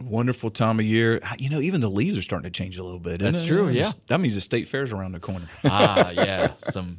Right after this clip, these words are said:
Speaker 2: some bad food and some rides. I can't wait. I can't
Speaker 1: And
Speaker 2: wait for
Speaker 1: probably
Speaker 2: that.
Speaker 1: pretty expensive with inflation, right?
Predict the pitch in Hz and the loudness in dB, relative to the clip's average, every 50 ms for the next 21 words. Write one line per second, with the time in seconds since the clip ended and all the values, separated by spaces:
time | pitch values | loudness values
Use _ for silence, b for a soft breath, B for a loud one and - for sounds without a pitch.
0 | - - - 104 92 82 76 101 113 123 139 139 127 - 147 143 143 147 151 147 | -14 -12 -10 -10 -8 -6 -2 0 0 0 0 -2 -4 -2 0 2 4 4 4 4
1 | 143 127 117 - 135 117 113 120 127 139 147 156 160 160 147 120 120 104 98 - | 4 2 -2 -4 -4 -4 -2 0 0 2 2 2 2 2 0 0 -2 -2 -2 -2
2 | - 117 113 107 92 107 104 98 87 78 - - - - 104 101 135 139 135 - | -4 -4 -4 -4 -4 -4 -4 -4 -4 -4 -8 -8 -4 -2 2 4 4 4 4 6
3 | 156 143 156 143 139 123 - - 156 143 123 113 104 - - - 123 127 123 - | 6 6 8 8 6 4 4 2 0 0 0 0 -2 -2 -4 -4 -4 -4 -4 -4
4 | - 98 98 95 95 90 - 110 113 117 113 - 87 87 87 98 | -6 -6 -6 -6 -6 -6 -6 -6 -6 -6 -8 -10 -12 -12 -12 -14